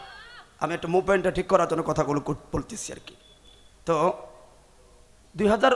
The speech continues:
উনিশ সালে গেল করোনা, এটা একটা গজব, তার মানে মাওলা আমার প্রতি রাগ। কথা বলে, ঠিক নেই?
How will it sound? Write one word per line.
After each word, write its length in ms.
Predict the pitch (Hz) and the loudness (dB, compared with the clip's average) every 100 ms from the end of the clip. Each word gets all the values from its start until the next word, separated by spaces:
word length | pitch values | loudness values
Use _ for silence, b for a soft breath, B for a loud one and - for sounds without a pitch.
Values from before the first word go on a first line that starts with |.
| 233 | 4
উনিশ 280 | 240 247 | 2 4
সালে 160 | 240 226 | 4 4
গেল 200 | 196 185 | 4 2
করোনা, 440 | - 165 143 139 - - - - - - - - - - _ - - - _ _ - - | 2 0 0 -4 -6 -18 -20 -20 -20 -20 -20 -20 -20 -20 _ -20 -20 -20 _ _ -20 -12
এটা 240 | - 202 254 | -6 -2 0
একটা 180 | - 196 | 2 6
গজব, 300 | 208 185 190 | 6 6 4
তার 200 | - 185 | 4 2
মানে 180 | 185 175 | 2 4
মাওলা 320 | 180 180 175 | 4 6 6
আমার 220 | 160 160 | 6 4
প্রতি 240 | 165 160 | 0 -2
রাগ। 240 | 143 135 - - - - - | 2 2 2 -10 -18 -20 -8
কথা 180 | - 180 | 6 8
বলে, 200 | 175 175 | 10 10
ঠিক 180 | 202 196 | 8 10
নেই? 260 | 196 147 | 6 6